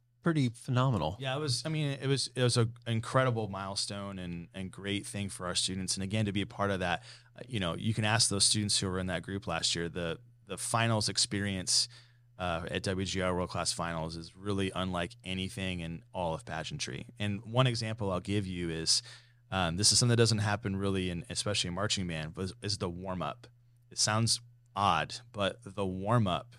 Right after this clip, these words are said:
Speaker 2: when we go warm up before the show, it's not uncommon to have five hundred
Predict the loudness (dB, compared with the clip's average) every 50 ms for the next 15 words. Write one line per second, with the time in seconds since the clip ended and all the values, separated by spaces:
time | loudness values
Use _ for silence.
0 | -20 -20 -18 -12 -10 -4 2 4 4 6 4 4 2 2 2 4 4 4 4 2
1 | 2 0 -4 -4 -2 -2 0 0 0 0 2 2 2 4 2 2 0 -2 -4 -8
2 | -14 -20 -20 -20 _ _ _ _ -6 -4 -2 0 0 0 2 4 4 4 2 2
3 | 0 -2 -2 -2 -2 0 0 -2 -2 -2 -2 -2 -2 -2 -2 -4 -4 -2 0 0
4 | 0 0 -2 -4 -6 -6 -6 -8